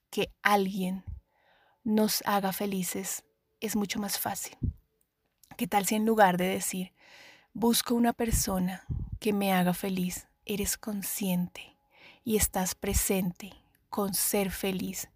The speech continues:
y conectarte y elegir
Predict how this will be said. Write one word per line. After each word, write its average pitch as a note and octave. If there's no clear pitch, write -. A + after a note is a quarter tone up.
y A#3+
conectarte G3+
y A3
elegir G3+